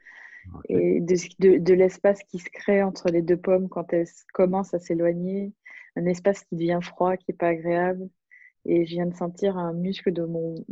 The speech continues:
Speaker 2: avant-bras gauche qui s'est tendu en mode, heu, repoussé, en fait, aller dans l'autre sens, tu vois ce que je veux
Speaker 1: Ok.
Speaker 2: dire ? Je sais pas si c'est très clair.
Speaker 1: Ouais, ouais, c'est
Speaker 2: Alors que je voulais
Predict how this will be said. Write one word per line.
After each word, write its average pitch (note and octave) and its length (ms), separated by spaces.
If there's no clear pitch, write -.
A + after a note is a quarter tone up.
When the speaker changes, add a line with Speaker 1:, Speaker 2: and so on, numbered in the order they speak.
Speaker 2:
avant-bras E3+ 680
gauche F#3 600
qui - 120
s'est F3 220
tendu G3 480
en F3 120
mode, F3+ 300
heu, D#3 320
repoussé, G3+ 720
en E3+ 120
fait, E3+ 260
aller F3+ 220
dans E3 180
l'autre F#3 240
sens, F#3 400
tu - 120
vois F3+ 180
ce - 340
que F3+ 60
je E3+ 60
veux F3 60
Speaker 1:
Ok. E3 40
Speaker 2:
dire ? E3+ 220
Je F3 60
sais F3 100
pas G3 100
si - 160
c'est F3 80
très - 200
clair. - 200
Speaker 1:
Ouais, A2 100
ouais, F#3+ 200
c'est F#2+ 340
Speaker 2:
Alors F#3 220
que E3+ 60
je F3+ 120
voulais F3+ 480